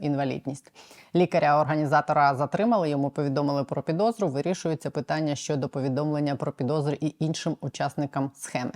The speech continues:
Головного героя Інвалідгейту Андрія Костіна Рада сьогодні з першої спроби звільнила, наступника поки не призначають. Вчора змі, посилаючись на оточення Зеленського, писали, що нібито не можуть, по-перше, знайти достатньо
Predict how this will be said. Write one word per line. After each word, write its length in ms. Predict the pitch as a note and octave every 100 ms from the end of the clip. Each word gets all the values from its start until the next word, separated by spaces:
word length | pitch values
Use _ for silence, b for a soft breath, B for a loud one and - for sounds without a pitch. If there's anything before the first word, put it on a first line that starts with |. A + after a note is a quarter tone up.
| - -
Головного 600 | D4+ E4 C4+ G3+ F3+ E3+
героя 380 | F#3 F#3 A#3+
Інвалідгейту 1080 | A3+ F#3+ F#3 F3+ D#3 F#3+ A#3+ B3 A#3 A#3 A3
Андрія 360 | F#3 E3+ F3+ E3+
Костіна 560 | - G#3 B3 A#3 G#3 F3+
Рада 320 | F#3 G3 F#3+
сьогодні 720 | - D3+ F#3 F3+ F#3 F3+ F3
з 100 | D#3
першої 480 | - F3+ C#3+ - D#3
спроби 580 | - F3 F3+ D#3+ D#3+ D3
звільнила, 580 | C3 D#3 D#3 G3+ C4 A3
наступника 640 | E3 - G3+ F3+ E3+ D#3
поки 420 | - E3+ - D3+
не 220 | D3+ E3 D3
призначають. 720 | D#3+ C#3 D3 - G#3 A#3 F3+
Вчора 380 | - F#3 F#3+ C#3
змі, 280 | D3 F3+
посилаючись 720 | G3 - D3+ D#3 D3+ - -
на 140 | D#3 D3
оточення 680 | C#3+ - D#3+ - D3+ D3 C3+
Зеленського, 540 | D3+ F3 A3+ - F3
писали, 400 | - - E3 E3
що 220 | - D#3
нібито 500 | D3+ F3+ F3+ F#3 E3
не 100 | D3+
можуть, 460 | D3 D#3+ D#3+ D#3+ -
по-перше, 400 | E3 D#3+ D3+ -
знайти 380 | B2+ D3 C#3 D3+
достатньо 600 | C#3+ - D3+ D3 C#3 C3+